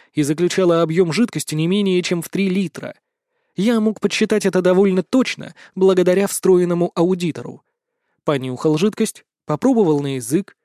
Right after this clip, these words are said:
Водянисто-сладковатый вкус, похожий на натуральный березовый сок. Сделал глоток на свой страх и риск. Вода растеклась по пищеводу приятной прохладой. Сделал еще два глотка,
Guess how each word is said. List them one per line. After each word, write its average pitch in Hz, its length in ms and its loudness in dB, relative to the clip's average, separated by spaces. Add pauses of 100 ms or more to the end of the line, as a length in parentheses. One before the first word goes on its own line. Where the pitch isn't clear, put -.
(360)
Водянисто-сладковатый 196 1160 2
вкус, 220 320 -2
похожий 208 480 0
на 196 140 0
натуральный 190 600 2
березовый 185 520 2
сок. - 420 -10 (460)
Сделал 147 520 0
глоток 147 480 -2
на 147 100 -4
свой 147 240 0
страх - 320 -6
и 143 40 -2
риск. 202 320 -4 (480)
Вода 151 360 -2
растеклась 165 500 -2
по 160 100 0
пищеводу 165 540 0
приятной 180 500 0
прохладой. 175 720 -4 (480)
Сделал 233 460 2
еще 220 500 0
два 180 180 0
глотка, 165 460 0